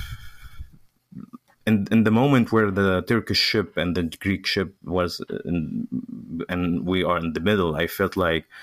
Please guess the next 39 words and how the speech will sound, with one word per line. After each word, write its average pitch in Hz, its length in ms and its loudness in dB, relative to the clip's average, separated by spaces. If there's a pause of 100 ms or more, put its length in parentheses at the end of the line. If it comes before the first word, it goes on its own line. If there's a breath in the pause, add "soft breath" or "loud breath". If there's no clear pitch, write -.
(640 loud breath)
uh, 82 360 2 (360)
I 107 320 2
br-, 107 260 -2
I 110 100 4
was 107 200 0
brought 120 320 2
to, 110 140 -2
into 104 260 4
this 95 380 0
earth, 120 500 2 (260)
but 90 480 0
there 101 100 2
is 98 160 0
no 101 180 2
place 110 320 2
for 87 160 -6
me. 76 260 -4
You 78 80 -4
know, 78 120 -2
no 92 160 4
one 110 300 4
wants 95 360 0
me, 73 260 -10
and 78 180 -6
I 90 160 2
didn't 98 520 2
do 104 240 2
anything 80 440 -2
wrong. 73 280 -4 (960 loud breath)
And, 78 400 -2
uh, 73 640 -4 (500)
after 98 380 -4
that, 90 500 -2
like, 85 240 -2
when 87 100 0
I 85 80 0
start 90 560 0
reading 87 460 2
and, 64 180 -6